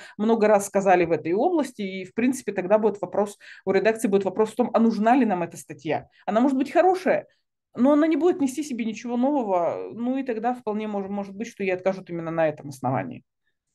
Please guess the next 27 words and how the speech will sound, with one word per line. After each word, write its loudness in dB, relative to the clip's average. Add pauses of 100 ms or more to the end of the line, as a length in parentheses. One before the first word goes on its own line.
(720)
Вот. -2 (140)
Рецензенты 2
дают 4
рекомендации, 4 (220)
а, 6
по 2
тому, 2
а, 2
что -2
можно 0
доделать -4
или -12
переделать -2
в -16
статье. -6 (220)
Иногда 2
ловят 2
каких-то -6
мелких -4
блох, -2
например, -6 (220)
а, -4
там -6 (120)
где-то, 2
а, -4
поправят 0
терминологию, -2